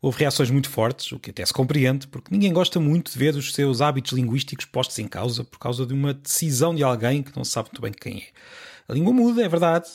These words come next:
como sabemos, já falámos disso aqui muitas vezes, mas muda como os falantes querem que mude. Não é assim, não é, não muda como o, o governo da República Checa quer que mude. Vamos tentar perceber o que é que aconteceu e por que razão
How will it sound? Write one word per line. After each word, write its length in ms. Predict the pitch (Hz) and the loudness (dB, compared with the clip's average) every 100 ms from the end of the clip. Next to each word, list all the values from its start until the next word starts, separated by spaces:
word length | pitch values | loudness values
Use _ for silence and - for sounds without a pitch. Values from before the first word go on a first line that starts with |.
| - | -14
como 160 | - | -10
sabemos, 400 | 123 131 127 190 | -4 2 4 2
já 140 | 151 107 | 0 -4
falámos 260 | 117 110 | -2 -2
disso 220 | 107 110 - | -2 -6 -6
aqui 100 | 117 | -6
muitas 200 | 117 143 | -4 0
vezes, 280 | 139 151 | 0 0
mas 140 | 269 277 | -2 2
muda 380 | 165 170 196 262 _ _ _ _ | 4 4 0 -2 _ _ _ _
como 140 | - 123 | -10 -6
os 60 | |
falantes 420 | - 110 120 135 | -2 0 0 -4
querem 320 | - 110 117 143 | -4 -2 -2 0
que 100 | 143 | 2
mude. 320 | 131 120 - - - - | 2 2 -2 -18 -20 -8
Não 140 | 127 | -4
é 100 | 110 | -2
assim, 300 | 107 - - | -2 -4 -4
não 260 | 127 120 120 | -4 -2 0
é, 380 | 117 113 117 151 - - | 0 0 -4 -6 -14 -18
não 520 | - - 131 131 131 | -14 -12 -6 0 4
muda 340 | 135 139 156 | 4 4 0
como 400 | - 147 135 151 - | 0 0 0 -4 -8
o, 120 | 143 - - | -12 -12 -6
o 40 | 131 | -4
governo 300 | 113 131 127 | 2 2 4
da 60 | |
República 360 | 120 117 117 117 | 2 2 0 2
Checa 260 | - 117 120 | 0 0 -6
quer 220 | - 104 | -4 -6
que 100 | - | -6
mude. 220 | 104 - - | -12 -12 -14
Vamos 160 | - 185 | -4 0
tentar 200 | 233 226 | 2 0
perceber 420 | - - 165 190 190 - - - _ | 0 -2 2 0 -2 -20 -20 -20 _
o 80 | 175 | -16
que 180 | - 208 | -4 -2
é 40 | |
que 140 | 202 151 | -2 -4
aconteceu 600 | - 151 - - 117 117 | -2 0 0 0 0 -2
e 40 | |
por 160 | 110 135 | -6 -12
que 100 | - | -4
razão 460 | 123 127 135 135 | 0 2 0 -2